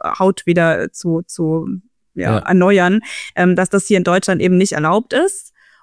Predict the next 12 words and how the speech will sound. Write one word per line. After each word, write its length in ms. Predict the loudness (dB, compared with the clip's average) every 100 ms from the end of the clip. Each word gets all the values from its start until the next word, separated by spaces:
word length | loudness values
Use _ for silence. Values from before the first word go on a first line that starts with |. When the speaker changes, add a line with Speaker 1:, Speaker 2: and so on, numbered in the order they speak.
| -4
Speaker 2:
Mhm. 80 | 2
Speaker 1:
Und 400 | 4 2 0 -4
dass 220 | -4 -2
dann 360 | -4 0 2 2
halt 180 | 2 -2
auch 120 | -6
viele 280 | -4 -2 -2
beispielsweise 720 | -4 -6 -6 -6 -4 -4 -4
ins 100 | -4
Ausland 460 | -4 -4 -4 -8
gehen 160 | -6 -6
dafür. 380 | -6 -6 -6